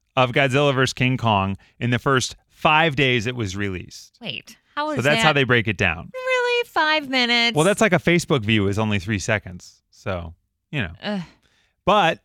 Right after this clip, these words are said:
Speaker 1: they went on to say, so three point six million, Wonder Woman had two point two million,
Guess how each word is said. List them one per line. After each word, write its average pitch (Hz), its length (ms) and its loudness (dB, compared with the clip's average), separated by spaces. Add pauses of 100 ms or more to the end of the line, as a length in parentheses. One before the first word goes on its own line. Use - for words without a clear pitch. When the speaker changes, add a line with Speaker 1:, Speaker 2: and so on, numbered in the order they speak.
Speaker 1:
they 147 120 0
went 143 180 2
on 220 180 4
to 160 80 2
say, 113 640 0 (160)
so 135 280 2
three 196 200 0
point 202 220 0
six - 220 -4
million, 127 400 0 (680)
Wonder 208 300 4
Woman 147 380 2
had 135 340 0
two 175 140 -2
point 127 240 -2
two 269 180 0
million, 110 600 -2